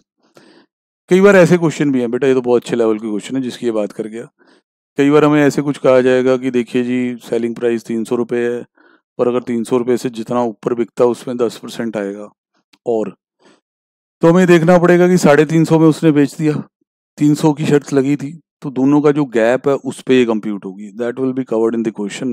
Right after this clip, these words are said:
not now। In order to encourage consignee to earn higher margin,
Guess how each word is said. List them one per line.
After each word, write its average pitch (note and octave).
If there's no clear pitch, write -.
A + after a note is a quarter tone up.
not A2+
now। G#2+
In C#3+
order D3
to E3+
encourage C#3
consignee B2
to C3+
earn A#2
higher G#2+
margin, G2